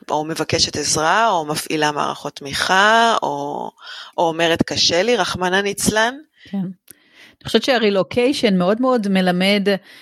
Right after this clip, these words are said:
Speaker 2: לעשות את זה, כי את נמצאת לבד, רחוק,
Speaker 1: נכון.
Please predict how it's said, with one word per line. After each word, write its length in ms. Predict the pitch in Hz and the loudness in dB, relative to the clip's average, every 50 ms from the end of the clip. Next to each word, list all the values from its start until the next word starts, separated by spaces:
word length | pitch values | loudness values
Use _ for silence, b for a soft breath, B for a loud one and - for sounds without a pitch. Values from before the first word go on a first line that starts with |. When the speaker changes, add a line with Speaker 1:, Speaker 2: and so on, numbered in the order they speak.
| B B B | B B B
Speaker 2:
לעשות 440 | 185 180 170 160 - 240 254 - 320 | 2 2 2 2 2 0 0 2 2
את 100 | 254 170 | 0 2
זה, 180 | 165 160 151 151 | 2 2 0 0
כי 320 | - - 185 160 160 156 143 - | 0 0 0 2 2 2 0 0
את 140 | 151 - | 0 0
נמצאת 340 | 185 180 160 - - - - | 0 0 2 2 0 0 0
לבד, 440 | 247 240 202 - 175 160 151 143 147 147 | 0 0 0 2 0 0 2 2 0 0
רחוק, 340 | - 208 220 - - - 202 | 0 0 0 -2 -2 0 2
Speaker 1:
נכון. 580 | 185 175 170 165 165 156 156 - - - - | 2 4 4 4 2 2 -2 -6 -18 -20 -20